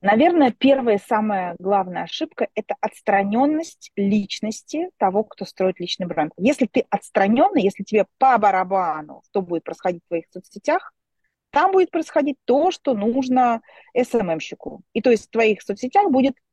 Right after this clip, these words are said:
С М М-щик, и это будет его личный бренд, который в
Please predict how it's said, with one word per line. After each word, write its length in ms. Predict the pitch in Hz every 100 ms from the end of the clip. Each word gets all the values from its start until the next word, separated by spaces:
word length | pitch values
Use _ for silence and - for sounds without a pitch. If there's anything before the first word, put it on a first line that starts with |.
| _
С 240 | 294 370 370
М 140 | 254
М-щик, 400 | 226 214 202 -
и 60 | 247
это 160 | 294
будет 260 | 262 240 233
его 360 | 208 359 294 226
личный 340 | 190 - 202
бренд, 260 | 214 370 -
который 560 | - 226 302 285 214 127
в 360 | 82 143 165